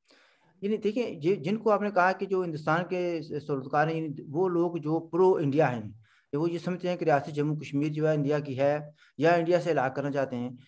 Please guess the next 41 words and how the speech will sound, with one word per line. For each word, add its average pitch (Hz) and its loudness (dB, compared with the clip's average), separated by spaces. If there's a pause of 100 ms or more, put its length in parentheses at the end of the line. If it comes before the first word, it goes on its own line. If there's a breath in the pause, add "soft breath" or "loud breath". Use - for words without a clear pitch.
(320 loud breath)
वो 190 4
तो 233 0
आप 202 4
जो 185 0
हैं 190 -2
very 180 0 (100)
clearly 170 4
बाईस 160 4
अक्टूबर 170 -8
को 170 0
यौम 147 0
स्याह 156 2
के 160 -4
तौर 156 -4
पर 156 -2
मना 135 2
रहे 160 0
हैं। 143 -2 (340 loud breath)
जम्मू 175 4
में 208 0
भी 208 -4
हो 185 4
रहा 180 6
है, 175 4
वादी 156 2
में 190 -4
भी 185 -8
हो 170 2
रहा 175 4
है, 165 2
मुख्तलिफ 175 -4
जगहों 175 0
पर 160 2
ये 151 0
हो 139 4
रहा 131 4
है। 113 -8 (300)
यानी 165 0
कुछ 170 -6
अरसे 165 0
सा-, 160 0